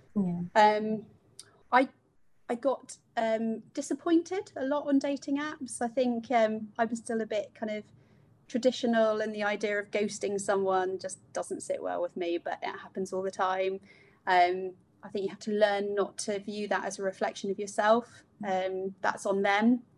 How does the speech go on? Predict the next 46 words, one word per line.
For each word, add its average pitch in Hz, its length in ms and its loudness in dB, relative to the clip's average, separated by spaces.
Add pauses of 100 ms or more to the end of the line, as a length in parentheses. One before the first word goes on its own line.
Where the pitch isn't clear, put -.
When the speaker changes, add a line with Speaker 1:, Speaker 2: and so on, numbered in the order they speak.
(120)
Speaker 2:
Um, 196 320 -4
and, 226 120 -2
you 254 60 0
know, 196 180 -2
people - 280 -8
ghost 175 380 -8
for 175 60 -8
all 175 180 -6
sorts 170 340 -10
of 175 80 -18
reasons. 175 600 -10 (540)
Um, 185 580 0 (240)
but 226 140 4
yeah, 208 280 6
mainly 226 680 6
to 208 80 -10
just - 300 -4
go 226 220 8
and 214 160 -4
have 226 160 -6
fun 175 500 -2
and 185 120 -2
not 190 160 2
take 208 200 -8
anything 190 300 -4
too 247 220 -2
seriously 175 800 -2
until 202 420 0
you 196 220 -4
realise 165 720 0 (500)
that - 480 0 (180)
you 180 440 -6
are 196 100 -6
sitting 185 320 -2
opposite - 340 -6
somebody 170 340 -4
that - 120 -10
you - 140 -4
might 165 180 -4
want 349 140 -6
to - 60 -20
get - 140 -4
a - 40 -16
bit 175 140 -10
serious 175 480 -6
about. 170 380 -6